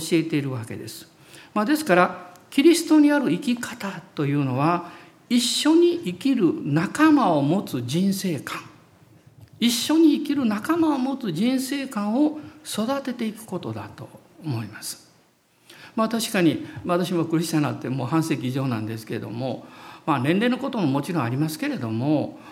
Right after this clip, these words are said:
やっぱり十代の頃、二十代の頃と考えるとですね、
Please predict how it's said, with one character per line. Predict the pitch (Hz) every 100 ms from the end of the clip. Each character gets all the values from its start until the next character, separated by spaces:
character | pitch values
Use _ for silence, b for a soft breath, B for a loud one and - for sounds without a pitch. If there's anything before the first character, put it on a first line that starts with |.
| B
や | -
っ |
ぱ | -
り | 226 139
十 | 160 156
代 | 143 127 117
の | 120 120
頃、 | - 123 104 - -
二 | 143 147
十 | 151
代 | 127 120
の | 120
頃 | 120 139 135
と | 180
考 | 170 170 185 185
え | 165
る | 151
と | 147 143
で | 120 120
す | -
ね、 | 127 127